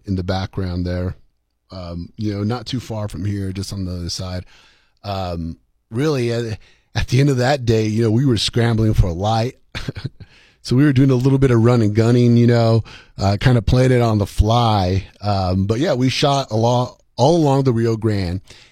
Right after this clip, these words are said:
and then we did some more shooting in Radium Springs. Um, there's some real cool looking, uh, kinda just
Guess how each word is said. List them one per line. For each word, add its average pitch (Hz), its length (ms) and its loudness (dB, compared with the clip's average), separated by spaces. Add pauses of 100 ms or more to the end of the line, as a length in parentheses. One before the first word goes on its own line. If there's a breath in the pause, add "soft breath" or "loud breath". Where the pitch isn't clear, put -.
and 120 100 2
then 120 60 4
we 123 100 4
did 123 240 2
some - 160 0
more 117 180 2
shooting 110 380 0
in 95 140 0
Radium 98 340 0
Springs. 95 880 -2
Um, 87 400 -4 (460 loud breath)
there's 107 200 0
some 107 240 0
real 107 200 -2
cool 107 360 0
looking, 95 440 0
uh, 87 380 -6 (120)
kinda 170 220 0
just 143 280 0